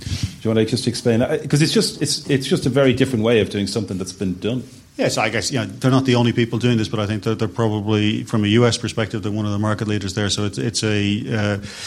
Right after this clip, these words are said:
Speaker 2: M G A digital M G A selling auto insurance in the U S, and I guess they've got two features. So one of it is sort of it's pay as you drive. So you, uh, depending upon how you drive and how far you drive, they'll, they'll price you. But the other feature that they have,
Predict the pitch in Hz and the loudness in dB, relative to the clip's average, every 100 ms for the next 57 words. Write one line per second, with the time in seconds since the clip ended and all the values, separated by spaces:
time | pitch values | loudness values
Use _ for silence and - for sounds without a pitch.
0 | - - 120 120 110 113 113 113 107 95 | -14 0 4 6 6 6 6 6 4 2
1 | - - - 110 113 110 107 98 101 101 | -4 -8 0 2 2 2 0 2 2 2
2 | 101 107 101 104 104 98 - 101 98 92 | 0 0 0 0 0 -2 -2 -2 -2 -2
3 | 95 92 95 92 95 95 98 95 95 - | -2 0 0 0 0 -2 -2 -4 -4 -6
4 | 95 95 - 117 98 107 - 104 - 98 | -4 -4 0 0 2 0 0 -2 -2 -2
5 | 98 113 101 101 95 - 98 95 92 - | 2 2 4 2 0 0 -2 -2 -4 -4
6 | - 107 98 98 95 101 104 101 98 98 | 0 2 2 0 0 0 0 -2 -4 -4
7 | 95 92 - 123 101 98 92 - - - | -4 -8 -10 -4 -2 -2 -4 -10 -14 -14
8 | - - 107 104 98 - 101 98 - - | -12 -6 0 0 0 -2 -2 -2 -6 -8
9 | - 107 104 104 104 101 104 101 101 - | -2 2 2 2 2 4 2 0 -4 -6
10 | 110 95 101 127 113 107 104 104 101 - | -4 -2 2 4 4 2 0 0 -2 -6
11 | 107 98 98 107 - 160 143 117 101 110 | -4 -4 -2 -2 2 4 4 2 0 -2
12 | - 123 113 123 110 107 101 104 | 0 2 2 0 0 -2 -2 -2